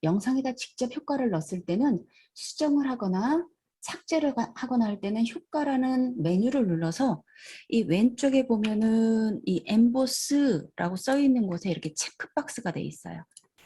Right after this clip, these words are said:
이 체크박스에 체크를 없애면은 효과를 안 쓰겠다는 얘기고요. 그리고 여기에 있는 모든 이 하위 메뉴들을 움직여서 효과를 수정할 수가 있습니다.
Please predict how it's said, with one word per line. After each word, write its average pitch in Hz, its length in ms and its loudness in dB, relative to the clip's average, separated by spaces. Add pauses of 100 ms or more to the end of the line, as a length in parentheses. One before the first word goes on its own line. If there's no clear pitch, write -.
(580)
이 220 140 0
체크박스에 240 1200 0
체크를 254 600 -4
없애면은 185 880 0 (420)
효과를 269 760 -2 (180)
안 160 240 -2
쓰겠다는 190 680 -2
얘기고요. 160 680 -4 (400)
그리고 247 480 -2 (300)
여기에 165 320 0
있는 214 340 2
모든 226 680 2 (180)
이 170 320 -2 (760)
하위 311 340 2
메뉴들을 190 600 0
움직여서 196 880 0 (460)
효과를 240 360 0
수정할 285 480 2
수가 - 240 -6
있습니다. 151 500 -6